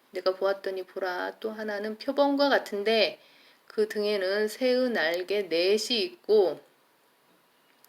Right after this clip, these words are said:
그 짐승은 머리도 네 개가 있으며 권세를 받았더라. 이 일 후에 내가 밤에 환상들을 보았고 넷째 짐승을 보았는데 두렵고 무서우며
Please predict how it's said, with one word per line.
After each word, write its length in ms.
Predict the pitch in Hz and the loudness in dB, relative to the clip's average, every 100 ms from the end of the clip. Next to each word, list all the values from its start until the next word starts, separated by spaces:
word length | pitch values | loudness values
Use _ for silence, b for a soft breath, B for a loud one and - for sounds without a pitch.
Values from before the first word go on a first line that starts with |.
| - - | -20 -12
그 180 | - 214 | -8 -6
짐승은 520 | 208 196 208 202 202 | -6 -8 -6 -6 0
머리도 600 | 165 185 190 220 254 247 | 4 4 2 0 0 0
네 340 | 160 175 185 | 0 4 4
개가 260 | 202 214 220 | 4 2 2
있으며 600 | 202 - 214 185 180 208 | 0 0 -6 -4 -6 -6
권세를 560 | 196 185 185 175 185 - | -4 -6 -4 -6 -6 -10
받았더라. 640 | - 180 180 180 170 170 - b b b b b b b - | -10 -10 -8 -12 -12 -12 -18 b b b b b b b -2
이 360 | 226 247 247 | 2 4 4
일 180 | 277 269 | 6 4
후에 240 | 254 277 247 | 4 2 4
내가 680 | 185 190 214 190 160 - - | 4 4 4 4 0 -4 -10
밤에 320 | - 196 214 | -6 -2 -2
환상들을 720 | 226 269 285 311 294 254 233 | 2 2 2 2 2 2 0
보았고 720 | - 202 214 - 180 190 202 | 0 0 0 -2 0 2 2
넷째 480 | 185 202 - 233 240 | 0 0 0 2 2
짐승을 480 | 233 202 190 202 196 | 0 -4 -2 -4 -4
보았는데 840 | - 196 208 190 160 170 196 202 | -2 0 0 -2 -4 0 0 -2
두렵고 840 | - 196 202 196 - - 180 196 190 | -6 -2 0 0 -4 -4 2 2 2
무서우며 1000 | 180 - 226 214 185 160 170 202 - | -6 -4 2 2 0 -2 0 0 -2